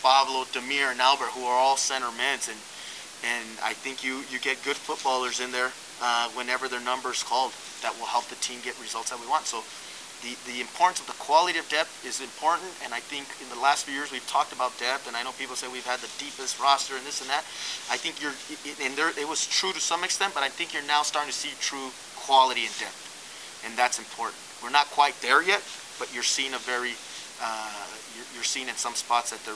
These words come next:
really is that competition in there that will make it, it, any team that has any sort of success needs that quality of a second player in that position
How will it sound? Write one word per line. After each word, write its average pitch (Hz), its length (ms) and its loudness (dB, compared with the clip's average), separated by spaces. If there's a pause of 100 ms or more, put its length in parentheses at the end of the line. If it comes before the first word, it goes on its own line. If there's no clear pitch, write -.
really 110 240 -6
is 110 160 -6
that 104 160 -6
competition 110 640 -2
in 104 80 -10
there 104 240 -8
that - 0 -
will 104 240 -10
make 120 240 -4 (320)
it, - 160 -10 (240)
it, 127 160 -6
any 135 200 -2 (120)
team 143 240 -6
that - 80 -8
has 123 240 0
any 131 160 -4
sort 127 240 -2
of - 80 -4
success 120 480 -2
needs 120 280 -6
that 110 200 -2
quality 113 400 0
of 101 80 -12
a - 80 -6
second 120 400 -4
player 110 240 -6
in 107 80 -10
that 110 160 -6
position 110 360 -4